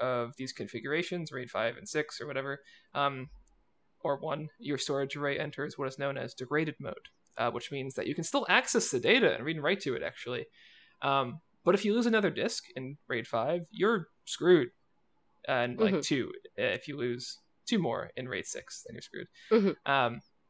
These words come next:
Speaker 1: usually what you do is you replace the lost drive with an identical one, having at least the same capacity or greater. Um, uh,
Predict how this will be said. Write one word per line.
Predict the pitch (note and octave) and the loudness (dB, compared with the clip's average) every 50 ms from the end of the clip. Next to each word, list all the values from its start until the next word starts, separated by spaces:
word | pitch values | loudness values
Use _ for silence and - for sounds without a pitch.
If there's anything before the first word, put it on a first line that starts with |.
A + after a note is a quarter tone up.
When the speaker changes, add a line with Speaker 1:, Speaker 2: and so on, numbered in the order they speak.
| _ _ | _ _
Speaker 1:
usually | - A3 C4+ A3 A3+ A3 F#3 | 2 2 4 4 6 6 6
what | F3+ C#3+ | 6 4
you | D#3 D3+ | 2 0
do | C3+ D3+ D3+ D3+ C#3+ | 2 2 2 2 2
is | B2 B2+ C3 - | 2 0 -2 -4
you | C3+ C3 | -6 -8
replace | A#2+ A#2+ - A#2+ A#2+ B2 B2 - - | -8 -4 -2 0 0 0 -2 -4 -4
the | A#2+ | -4
lost | B2 A2+ F2 - - - - | -2 0 -2 -2 -4 -2 0
drive | A3 A#3+ B3+ B3 B3 A#3 G#3 D#3 | 0 2 2 4 2 2 2 0
with | C#3 - - - | -4 -6 -6 -6
an | - - | -6 -4
identical | - - E3 F3 E3+ - F3+ E3+ | -2 0 0 0 0 0 -2 -2
one, | E3 E3 E3 E3+ E3+ E3 E3 E3 E3 E3 - | 0 0 0 0 0 -2 -2 -4 -6 -4 -4
having | A#2 A#2 A#2+ B2+ A#2+ | -4 -2 -2 -4 -6
at | A#2 - - | -6 -6 -8
least | C3 B2 - | -8 -10 -10
the | A2+ - | -10 -10
same | - - A#2+ - - | -10 -10 -10 -10 -14
capacity | - - C3 G2 - - - - - - - | -12 -8 -8 -8 -8 -8 -12 -12 -10 -10 -10
or | - | -8
greater. | - B2 B2 C3 - - - D3+ - _ _ _ _ _ _ _ _ _ - | -6 -6 -6 -4 -4 -6 -6 -8 -10 _ _ _ _ _ _ _ _ _ -6
Um, | B2+ C3 C#3 A2 G2 - G#2 - _ _ _ _ _ _ _ _ _ _ _ _ _ _ _ _ _ _ _ - - _ _ | -4 -2 -2 -4 -6 -10 -12 -16 _ _ _ _ _ _ _ _ _ _ _ _ _ _ _ _ _ _ _ -20 -20 _ _
uh, | D3 C#3+ C#3 C3+ B2+ - - | -4 -2 -2 -2 -2 -4 -4